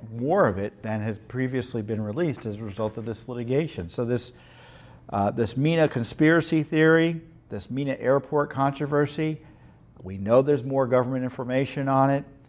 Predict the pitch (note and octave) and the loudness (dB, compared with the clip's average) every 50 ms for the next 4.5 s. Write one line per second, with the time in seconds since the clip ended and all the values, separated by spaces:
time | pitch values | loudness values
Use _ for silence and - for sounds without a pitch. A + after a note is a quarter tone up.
0 | - - - - - G2+ G#2 G#2 G2+ G2+ G2+ G2 G2+ G2+ - - - B2 C3+ C#3+ | -20 -20 -20 -12 -6 -4 -2 0 0 0 -2 -4 -6 -8 -8 -2 4 4 6 6
1 | C#3+ A#2+ C3+ C3+ - C#3 C3+ C3 A#2+ G#2+ A2 A#2 B2 C3 C3+ C3 A2 F2+ G#2 G2 | 6 4 4 4 4 4 2 2 2 2 4 4 6 6 6 4 2 0 -4 -6
2 | F#2 A2 A2 G#2 - A#2+ A#2+ B2+ C#3 D3 C#3+ - A#2 G#2+ G#2+ B2 E3 F#3 - A#3 | -4 -4 -4 -4 -2 2 2 4 4 2 0 -2 -6 -6 -4 -4 -4 -4 -4 -6
3 | - - B2+ A#2 A2+ - - C3 C#3+ C#3 C3 - - D3 E3 G3 G3+ G3 D#3 A#2+ | -6 -4 -6 -6 -6 -8 -10 -8 -8 -8 -8 -8 -8 -6 -6 -6 -6 -6 -6 -4
4 | A2 G#2 G2+ F#2+ - - A2 A#2+ B2 - | -2 -2 -2 -4 -4 -6 -6 -6 -6 -8